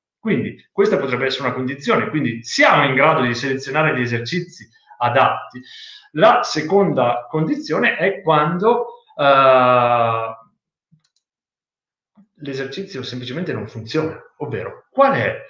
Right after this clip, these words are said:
l'obiettivo di un esercizio? Se l'obiettivo dell'esercizio è per esempio risolvere i sintomi e il paziente i sintomi non li risolve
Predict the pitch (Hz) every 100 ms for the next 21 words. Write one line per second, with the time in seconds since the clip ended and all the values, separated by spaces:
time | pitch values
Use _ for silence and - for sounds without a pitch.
0 | - _ 147 151 151 139 127 - 135 135
1 | 143 143 - _ 135 127 123 110 110 110
2 | 95 _ - - - - 285 330 - 131
3 | 135 - 233 165 139 131 - 180 - -
4 | 98 - _ 117 117 101 101 165 - 95
5 | 90 139 127 117 117 143 107 - 95 117
6 | - 107 - 190 117 - 170 160 113 117
7 | 110 120 117 127 - - 123